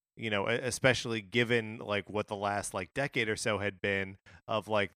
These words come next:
the Wii's sort of dwindling, uh, you know, like, library, and then the Wii U being what the Wii U was, um, that, like, no one really,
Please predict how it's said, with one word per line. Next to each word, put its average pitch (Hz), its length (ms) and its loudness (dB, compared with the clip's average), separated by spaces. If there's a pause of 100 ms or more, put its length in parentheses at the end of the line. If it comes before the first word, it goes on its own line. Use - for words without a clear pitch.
(140)
the 107 340 0
Wii's 117 540 -4
sort 110 240 -2
of 92 200 -10
dwindling, 104 760 -4
uh, 92 460 -2
you 104 100 -10
know, 90 100 -8
like, 90 220 -8
library, 104 720 0
and 98 140 -6
then 95 100 -12
the 95 100 -10
Wii 98 280 -8
U 127 280 -4
being 101 440 -6
what 90 140 -6
the 95 80 -4
Wii 104 180 -4
U 165 160 4
was, 156 400 2 (360)
um, 110 460 0
that, 110 240 4
like, 110 280 2 (280)
no 135 220 2
one 143 440 2
really, 127 540 0